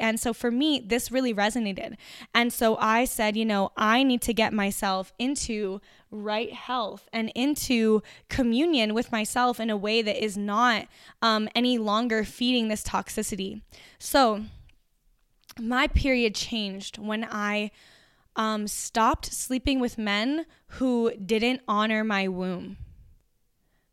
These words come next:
When I stopped sleeping with men who didn't honor me, when I stopped sleeping with men who didn't cherish every part of me and make my heart feel so safe. My period changed when I went alkaline vegan.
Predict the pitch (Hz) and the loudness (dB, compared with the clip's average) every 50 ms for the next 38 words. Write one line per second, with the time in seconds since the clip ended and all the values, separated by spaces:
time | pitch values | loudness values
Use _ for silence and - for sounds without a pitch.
0 | _ _ 214 220 220 - 214 - - - - 240 220 240 254 - - - 269 - | _ _ -4 -2 -2 -2 -2 -4 -6 -2 0 2 4 4 2 0 -4 -6 -4 -2
1 | 277 262 247 233 - 214 208 208 208 208 208 202 220 202 175 208 214 220 208 - | -2 -2 -2 -2 -2 -2 -2 -2 -2 -2 -2 -4 -4 -2 -2 -2 -4 -4 -4 -4
2 | - 202 202 202 202 196 190 190 196 196 196 185 185 - 202 - _ _ _ _ | -4 -4 -2 -2 -2 -2 -2 -2 -2 -2 -4 -4 -6 -10 -16 -20 _ _ _ _
3 | _ _ _ 220 226 220 220 214 - - 247 240 262 - - - 240 240 247 233 | _ _ _ -4 -2 -2 -2 -4 -2 0 2 2 2 0 -2 -4 -4 -2 -2 -2
4 | 226 220 - 226 208 202 196 214 233 233 240 220 214 208 - - - - 233 220 | -2 -4 -4 -4 -4 -2 -2 -2 0 0 0 0 0 -6 -6 -6 -4 -2 0 0
5 | 214 208 208 196 - - - - 214 214 185 220 214 202 - - - 208 208 202 | 2 0 0 -2 -4 -4 -2 0 0 0 0 -4 -6 -4 -6 -2 0 0 0 0
6 | 208 196 214 202 196 196 - - 208 214 214 208 - - 202 196 190 - - - | -2 -4 -4 -6 -6 -6 -6 -4 -4 -2 -4 -4 -4 -4 -6 -6 -6 -8 -6 -4
7 | 208 196 - - - - - 202 196 185 - - - - 208 202 202 196 - - | -2 -2 -2 -4 -8 -8 -6 -6 -6 -6 -8 -8 -4 -2 -2 -2 -2 -4 -6 -8
8 | - 220 202 190 190 196 - - - - _ _ _ _ _ _ - - - - | -6 -4 -4 -4 -4 -8 -12 -16 -20 -20 _ _ _ _ _ _ -20 -20 -20 -20
9 | _ _ _ _ _ _ _ _ _ _ _ _ _ _ 233 233 233 233 226 - | _ _ _ _ _ _ _ _ _ _ _ _ _ _ 0 2 2 2 2 2
10 | - 285 269 262 247 202 - - - 240 226 214 196 185 190 214 - - - - | 2 4 2 2 0 -2 -4 -4 0 0 0 0 -2 -4 -6 -10 -12 -12 -14 -18
11 | - _ _ _ _ _ _ 202 185 220 220 220 214 220 - - 208 208 208 202 | -20 _ _ _ _ _ _ -6 -2 0 0 0 0 -2 -4 -4 -2 0 0 0
12 | 202 202 202 202 202 - 202 196 220 220 214 214 202 208 202 - - 233 208 202 | 0 0 0 -2 -2 -4 -4 -4 -2 -4 -4 -2 -4 -4 -4 -2 -4 -4 -2 -2
13 | 196 202 185 180 208 208 185 196 185 185 185 196 208 | -2 -4 -4 -4 -6 -4 -4 -4 -6 -6 -8 -12 -14